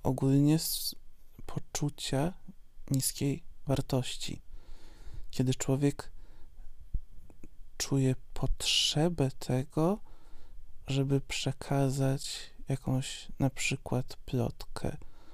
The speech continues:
lub przekazać jakąś negatywną informację, jakąś opinię, jakąś historię, jakąś sytuację.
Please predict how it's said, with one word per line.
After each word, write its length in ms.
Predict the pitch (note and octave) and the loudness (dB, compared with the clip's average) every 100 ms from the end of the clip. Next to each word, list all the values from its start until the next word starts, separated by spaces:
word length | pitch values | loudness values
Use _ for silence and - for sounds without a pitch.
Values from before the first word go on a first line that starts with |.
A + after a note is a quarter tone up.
| - - | -12 -2
lub 440 | - C3 C3 - - - | 2 4 4 0 4 6
przekazać 1000 | - C3+ - C3 B2 B2+ A#2+ - - - - - - - - - - | 6 4 0 4 4 4 0 -2 -4 -8 -12 -14 -10 -10 -8 -8 -2
jakąś 960 | C3 B2 - - B2 B2+ - - - - - - - - - - - | 2 2 0 -2 0 0 -2 -8 -12 -10 -10 -10 -10 -12 -12 -16 -4
negatywną 800 | B2+ A#2+ A#2+ - B2 A#2 B2 - | 2 2 2 0 -2 2 2 2
informację, 1120 | - B2+ - - A#2 A#2 B2 - - - A#2 - - - - - - - | 2 0 2 2 2 2 0 -2 -4 0 0 -2 -8 -10 -8 -10 -10 -4
jakąś 560 | C3 C3 B2 A#2+ - - | -2 0 2 2 0 -4
opinię, 840 | - B2+ - - D3 C#3 C3 B2+ A#2+ | -2 -2 0 6 8 8 8 6 6
jakąś 680 | B2+ - B2 A2+ C3 - - | 2 2 2 2 0 -4 -6
historię, 640 | - - - - B2+ A2 F2 | -4 0 0 2 2 2 2
jakąś 440 | C3 - B2+ - | 2 2 0 0
sytuację. 840 | - - - A#2 A#2 B2 - A#2+ | -2 -2 0 4 4 2 0 0